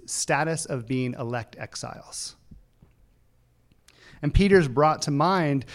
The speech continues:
the Jewish culture in which, and the Jewish scriptures these people know through the use of diaspora.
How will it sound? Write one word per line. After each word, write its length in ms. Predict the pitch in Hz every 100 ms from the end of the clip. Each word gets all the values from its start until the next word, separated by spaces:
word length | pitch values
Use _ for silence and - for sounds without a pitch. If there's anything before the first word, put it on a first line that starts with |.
| -
the 80 | 131
Jewish 340 | 120 143 147 -
culture 560 | - 190 - 143 127 - -
in 160 | 127 135
which, 360 | 151 131 - - - _ - - - -
and 180 | 139 135
the 60 | 131
Jewish 420 | 117 156 147 -
scriptures 480 | - 202 - 143 123
these 120 | 117
people 220 | 135 127
know 280 | 123 156 131
through 180 | - 135
the 120 | 127
use 260 | 131 127 127
of 180 | 110
diaspora. 760 | 107 120 117 - - 190 95